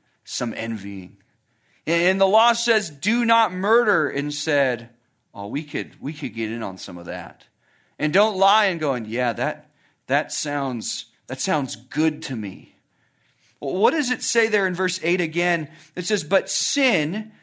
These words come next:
seizing an opportunity." Now let's remember, Paul here is talking about his old self. He's talking about non-Christians here. This is normal for a non-Christian,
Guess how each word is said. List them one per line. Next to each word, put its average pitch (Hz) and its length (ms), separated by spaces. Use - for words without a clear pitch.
seizing 262 840
an - 200
opportunity." 165 1080
Now 123 100
let's 147 160
remember, 180 220
Paul 180 300
here 147 380
is - 100
talking 165 240
about 156 120
his 139 240
old 160 300
self. 147 240
He's 117 120
talking 180 240
about 160 200
non-Christians 175 1080
here. 107 100
This 135 200
is 170 100
normal 180 260
for 165 140
a 151 160
non-Christian, 151 680